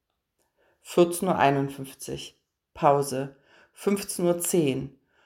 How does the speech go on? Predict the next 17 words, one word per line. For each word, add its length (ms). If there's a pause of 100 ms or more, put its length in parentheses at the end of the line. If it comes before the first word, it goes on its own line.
Sturm 420
befragt 400
den 120
Sachverständigen. 960 (580)
Fünfzehn 480
Uhr 80
siebzehn. 680 (540)
„Was 260
konkret 720
haben 180
Sie 160
sich 240
da 140
angesehen? 760 (200)
Alle 340
siebenhundertdreiundsiebzig 1120
Seiten?“ 480